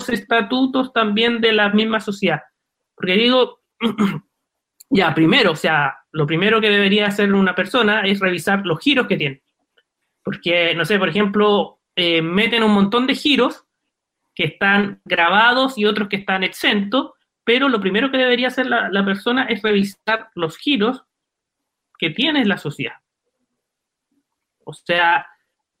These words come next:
ir al, al, a la página del Servicio de Impuesto Interno, revisar sus giros, después contra-, contrastar su escritura, revisar qué tipo de sociedad es y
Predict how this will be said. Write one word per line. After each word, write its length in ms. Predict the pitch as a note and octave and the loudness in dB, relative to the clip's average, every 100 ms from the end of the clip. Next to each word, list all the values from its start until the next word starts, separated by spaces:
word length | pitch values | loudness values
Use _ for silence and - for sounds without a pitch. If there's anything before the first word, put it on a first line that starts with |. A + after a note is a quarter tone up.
| - | -4
ir 200 | A3 A#3 | 0 2
al, 140 | A3 | 2
al, 380 | F#3 F#3+ F#3+ - | 2 2 0 -2
a 100 | D#3+ | -2
la 120 | E3 | 0
página 220 | F3+ G3 G3 | -2 0 0
del 60 | |
Servicio 260 | F#3+ F#3 G3 | 0 -2 -2
de 20 | |
Impuesto 180 | G3 G3+ | -2 -2
Interno, 360 | G3 - D4 C#4+ | -2 0 0 0
revisar 320 | A#3 G#3+ G#3+ | 0 0 -2
sus 140 | G#3 - | -4 -2
giros, 280 | C#4+ D4+ E4+ - _ _ | 0 0 -2 -12 _ _
después 440 | F3 D#3+ - A3+ G3+ | -6 -4 0 0 2
contra-, 480 | G3+ G3+ F3+ F3 _ - _ | 0 2 0 -2 _ -20 _
contrastar 720 | - D#3 D3 D3+ - F#3 F#3 G3 | -2 0 0 -2 -2 0 0 0
su 240 | E3+ D#3 | 0 0
escritura, 580 | D3+ - G3 D#4+ D#4 C#4+ | 0 -2 0 2 2 2
revisar 480 | B3+ A3 G3+ G#3+ G3+ | 2 2 2 0 0
qué 140 | G3+ | 0
tipo 280 | G3+ G3+ F#3 | 0 0 0
de 80 | F3+ | -2
sociedad 440 | F3 F#3 F3 G3+ | -4 -2 0 0
es 160 | E4 - _ - - | -2 -8 _ -14 -2
y 400 | A3+ D4 D4 | 2 2 0